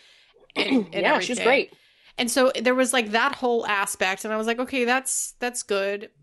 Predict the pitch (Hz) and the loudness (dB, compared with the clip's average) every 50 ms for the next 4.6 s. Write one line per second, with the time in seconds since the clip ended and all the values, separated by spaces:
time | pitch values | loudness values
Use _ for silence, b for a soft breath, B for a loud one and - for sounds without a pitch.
0 | _ - - 226 - 214 220 214 214 208 - - _ _ _ _ _ _ _ _ | _ -10 -6 -6 -4 -2 -2 -2 -2 -4 -6 -10 _ _ _ _ _ _ _ _
1 | _ _ _ _ _ _ 196 - - 226 214 202 196 - - 214 208 - - - | _ _ _ _ _ _ -16 -10 -8 -8 -8 -8 -12 -10 -8 -6 -6 -6 -6 -6
2 | - 277 311 349 359 - - 208 196 190 190 190 185 185 - 208 - - - 233 | -6 -4 -4 -4 -4 -4 -2 0 0 2 0 -2 -4 -6 -8 -10 -10 -10 -12 -14
3 | 214 _ - 233 233 240 233 214 180 214 208 208 208 226 226 - - 226 196 202 | -12 _ -6 -6 -6 -6 -6 -8 -6 -2 0 0 0 0 -2 -6 -14 -16 -14 -14
4 | 185 180 170 - - 185 180 175 - - - | -14 -14 -14 -12 -10 -10 -10 -10 -10 -14 -18